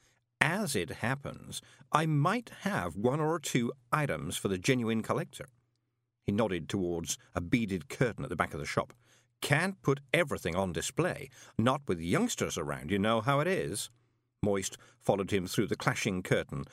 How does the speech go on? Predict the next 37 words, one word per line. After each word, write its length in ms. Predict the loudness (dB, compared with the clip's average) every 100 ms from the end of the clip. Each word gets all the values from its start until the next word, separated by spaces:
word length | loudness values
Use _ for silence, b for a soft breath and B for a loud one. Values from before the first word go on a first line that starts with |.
| B
and 100 | 0
into 160 | 0 0
the 80 | -2
crowded 400 | 2 2 0 0
little 160 | 0
room 240 | 2 2 2
behind, 480 | 0 0 -2 -4 -8 b b
where 180 | 0 2
Dave, 420 | 2 0 0 -4 -8 b b
after 200 | -2 0
looking 280 | -2 0 0
around 340 | 2 2 0 -2
conspiratorially, 920 | -2 0 0 2 2 2 0 -2 -4 b b b -2
pulled 260 | 0 0 -2
a 80 | -4
small 400 | -2 0 0 -2
black 340 | -2 -2 -2 -4
box 360 | -2 -2 -4 -4
off 120 | -4
a 40 |
shelf 380 | -2 -2 -2 -8 b b
and 160 | -2
flipped 340 | 0 -2 0 -2
it 120 | 0
open 260 | 0 0
under 160 | 0 0
Moist's 400 | 0 -2 -4 -2
nose. 420 | 0 -2 -4 -10 -14 _ _ _ _ _ -2
"Not 400 | 2 2 0 -4
something 540 | 0 2 2 2 0
you 160 | 0 -2
find 480 | -2 -2 0 0 0
every 300 | 0 0 0
day, 560 | 0 0 -2 -6 -6
eh?" 400 | -2 0 0 -4 -8 b b b b _
said 300 | -2 -2 -2
Dave. 360 | -4 -4 -10